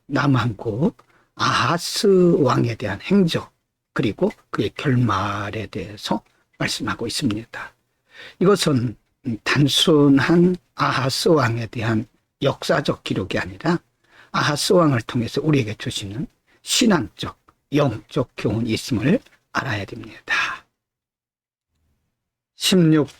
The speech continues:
장 일 절부터 구 절입니다. 일 절.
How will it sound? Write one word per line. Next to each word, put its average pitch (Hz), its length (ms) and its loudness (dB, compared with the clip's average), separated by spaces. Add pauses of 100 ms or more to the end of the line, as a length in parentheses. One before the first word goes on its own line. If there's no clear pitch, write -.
장 165 460 4 (180)
일 151 240 0
절부터 123 920 0
구 - 160 -2
절입니다. 143 960 2
일 143 180 2
절. - 360 -8